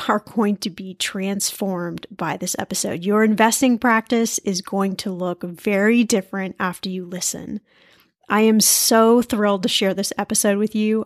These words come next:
I'm Shauna Compton Game, and this is Millennial Money. Jeremy, I am so excited to have you join us on the podcast. I am very jealous because I learned that you're somewhere tropical, and I am not. So you are living for all of us right now.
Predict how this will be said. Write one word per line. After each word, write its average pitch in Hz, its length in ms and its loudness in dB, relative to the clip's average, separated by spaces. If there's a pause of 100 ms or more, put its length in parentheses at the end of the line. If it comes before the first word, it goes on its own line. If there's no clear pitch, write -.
I'm 220 240 2
Shauna 226 340 2
Compton 208 380 -2
Game, 214 380 -2 (100)
and 180 220 -2
this - 420 -4
is 196 160 -4
Millennial 170 400 -4
Money. 170 420 -8 (540)
Jeremy, 349 400 6
I 302 140 4
am 294 200 2
so 311 380 0
excited 294 400 0
to 277 80 2
have 262 180 2
you 262 100 0
join 254 280 0
us 262 140 -4
on 247 80 -2
the 233 80 -2
podcast. 269 680 0
I 233 160 2
am 220 500 -4 (240)
very 302 240 4
jealous 208 400 0
because 214 520 -2 (100)
I 202 500 -6
learned 214 460 -2 (100)
that 208 160 -2
you're 208 300 -2
somewhere 214 400 -2
tropical, 226 640 0
and 233 180 0
I 247 200 0
am 294 200 4
not. 247 360 2
So 269 160 2
you 247 260 4
are 302 180 4
living 254 360 2
for 196 140 -2
all 214 200 2
of 240 100 -4
us 214 200 0
right 247 200 -4
now. 220 300 -4